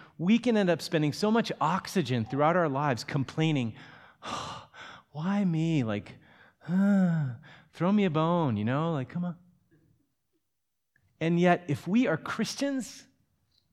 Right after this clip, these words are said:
if we've been forgiven of an infinite debt, if we've been brought from spiritual deadness to spiritual life, eternal life, if we've been reconciled to God, our Father, nothing can separate us from his love.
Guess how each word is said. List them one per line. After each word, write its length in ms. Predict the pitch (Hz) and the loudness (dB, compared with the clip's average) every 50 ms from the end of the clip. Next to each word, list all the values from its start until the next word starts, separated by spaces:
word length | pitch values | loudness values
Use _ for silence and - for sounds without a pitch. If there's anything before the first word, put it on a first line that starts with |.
| _ _ _ _ _ _ _ _ _ _ _ | _ _ _ _ _ _ _ _ _ _ _
if 200 | - 175 - 180 | -6 -6 -2 2
we've 160 | 226 247 208 | 4 4 4
been 120 | 240 233 | 4 2
forgiven 420 | - - 185 170 147 208 175 196 180 | 2 2 0 2 2 4 4 4 4
of 100 | 170 147 | 4 2
an 100 | 151 147 - | 0 -2 -2
infinite 500 | - 220 247 254 - - 254 233 196 131 | 0 2 2 2 2 2 2 2 2 0
debt, 240 | 120 156 135 127 - | 2 2 2 2 0
if 140 | - - - | -2 -4 -2
we've 120 | 220 202 | -2 0
been 120 | 180 202 180 | 0 0 4
brought 220 | 180 185 185 180 | 6 6 4 4
from 160 | - 175 170 | 2 -2 -4
spiritual 440 | - - - - 233 233 - - 190 | -4 -4 -4 -4 -2 -2 0 0 -2
deadness 520 | 160 147 156 151 147 139 151 151 151 - - - - - - - _ _ - | 0 2 2 2 2 2 0 -2 -2 -6 -12 -20 -20 -20 -20 -20 _ _ -4
to 340 | - 180 170 160 165 - - - - - | 0 2 4 4 2 0 -4 -12 -20 -20
spiritual 580 | - - - - - - 240 254 226 - 180 156 | -20 -18 -16 -10 -6 -2 0 0 0 2 4 4
life, 160 | 151 151 135 | 4 4 4
eternal 380 | 170 151 - 202 269 285 277 208 | 2 0 0 2 2 4 4 2
life, 520 | 127 107 107 131 170 - - - - - - _ _ _ _ _ _ _ _ _ - - - _ - | 2 0 0 -2 -4 -6 -10 -18 -20 -20 -20 _ _ _ _ _ _ _ _ _ -20 -20 -16 _ -6
if 100 | 135 - | -2 0
we've 100 | 190 147 | 2 2
been 320 | 170 156 156 156 160 180 | 2 2 2 0 -2 0
reconciled 720 | 220 226 226 - 247 240 226 - - 233 190 185 185 180 | 0 0 2 2 2 2 2 2 2 2 4 4 4 2
to 80 | - 180 | -2 -4
God, 600 | 135 131 127 117 110 107 113 127 151 170 180 170 - _ _ _ _ _ _ _ _ _ - | -2 0 0 2 2 2 2 0 -2 -4 -8 -12 -14 _ _ _ _ _ _ _ _ _ -6
our 440 | - 120 123 123 123 120 120 117 - - - - - | -2 0 0 2 0 0 -2 -4 -8 -14 -20 -20 -20
Father, 880 | - - - - - 143 - - 170 147 123 123 110 135 160 170 160 - _ _ _ _ _ _ _ _ _ _ _ _ _ _ _ _ _ _ _ _ _ _ - | -20 -20 -18 -12 -8 -6 -4 -2 -2 -2 -2 -4 -4 -4 -4 -6 -10 -14 _ _ _ _ _ _ _ _ _ _ _ _ _ _ _ _ _ _ _ _ _ _ -4
nothing 360 | 170 214 233 240 240 240 226 | 0 2 2 2 2 2 0
can 120 | 185 190 | 0 0
separate 360 | - - 196 170 - 156 151 143 | 0 0 0 0 0 0 -2 -2
us 60 | - | -2
from 140 | - 147 131 | -4 -4 -4
his 140 | 117 101 | -4 -4
love. 360 | 113 104 95 92 104 131 147 | -4 -4 -4 -4 -4 -6 -8